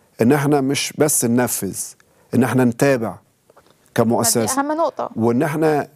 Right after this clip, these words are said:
Speaker 1: آه، ن-، نشتغل على التوعية، بنوعي الناس قبل وأثناء وبعد الزراعة، وبن-، بنكون شركاء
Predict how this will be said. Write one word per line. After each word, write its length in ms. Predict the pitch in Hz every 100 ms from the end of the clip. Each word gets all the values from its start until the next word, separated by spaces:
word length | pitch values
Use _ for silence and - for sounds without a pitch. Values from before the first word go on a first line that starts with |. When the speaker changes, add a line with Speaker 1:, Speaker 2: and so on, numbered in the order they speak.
| _ -
Speaker 1:
آه، 200 | 123 117
ن-، 160 | 110 120 -
نشتغل 580 | 113 113 - 185 185 156
على 200 | 135 131
التوعية، 600 | - 131 131 127 104 90 _ _ _ _ _ _ - - -
بنوعي 420 | 113 123 180 180
الناس 340 | 170 175 170 -
قبل 300 | 175 170 139 - -
وأثناء 540 | 120 117 - 147 170 131
وبعد 420 | 127 135 120 95 - - - -
الزراعة، 480 | 107 113 113 104 82 _ _ - - - - - -
وبن-، 680 | 104 117 117 127 131 131 123
بنكون 360 | 123 131 190 202
شركاء 640 | - 165 151 180 202